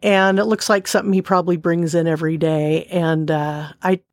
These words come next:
wanted to circle back to it because we do see it briefly in this minute, uh, this minute as well. So the cooler is this Igloo Playmate. It's kind of a classic little,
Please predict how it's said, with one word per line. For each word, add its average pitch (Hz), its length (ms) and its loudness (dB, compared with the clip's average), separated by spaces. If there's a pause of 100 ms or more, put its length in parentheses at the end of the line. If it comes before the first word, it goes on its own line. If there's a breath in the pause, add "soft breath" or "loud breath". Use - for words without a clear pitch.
wanted 262 340 0
to 196 140 0
circle 226 400 -2
back 185 300 -2
to 165 160 -2
it 170 120 -4
because 180 440 -4
we 190 240 -4
do 214 180 0
see 202 240 0
it 185 140 -4
briefly 175 560 -4
in 170 160 -2
this 160 240 -2
minute, 156 320 -2 (100)
uh, 165 200 -2
this 175 200 -6
minute 165 300 -2
as 151 240 -8
well. 151 520 -8 (680 loud breath)
So 233 320 2
the 226 100 -2
cooler 285 540 0
is 202 400 -2
this 185 360 -4
Igloo 226 920 -2 (200)
Playmate. 170 600 -4 (160)
It's - 180 -20
kind 190 200 -4
of 165 60 -4
a 165 80 -4
classic 202 600 -4
little, 190 480 -4